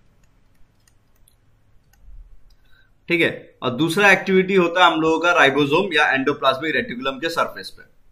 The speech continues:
तो cytoplasm में दो different activities होती हैं सर। पहला activity होती है सर जिसको हम बोलते हैं activation of, of amino acid,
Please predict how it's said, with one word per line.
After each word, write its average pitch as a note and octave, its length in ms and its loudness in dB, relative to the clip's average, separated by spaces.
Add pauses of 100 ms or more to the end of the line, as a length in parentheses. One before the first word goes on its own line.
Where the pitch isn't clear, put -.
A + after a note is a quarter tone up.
(520)
तो D#3 40 -6
cytoplasm G3 680 2
में G#3 240 0
दो F#3+ 160 8
different F3+ 400 0
activities D3 540 -4
होती C3 280 -2
हैं C3 100 0
सर। B2+ 140 -6 (840)
पहला E3+ 240 6
activity F#3 420 0
होती E3+ 280 2
है E3 80 2
सर - 260 -8 (520)
जिसको C3+ 260 -4
हम E3 100 -2
बोलते D#3 240 -2
हैं C3 240 -2
activation F#3 600 2
of, C3 200 4 (2750)
of B2+ 260 4 (640)
amino C3 560 2 (560)
acid, G#2+ 340 -8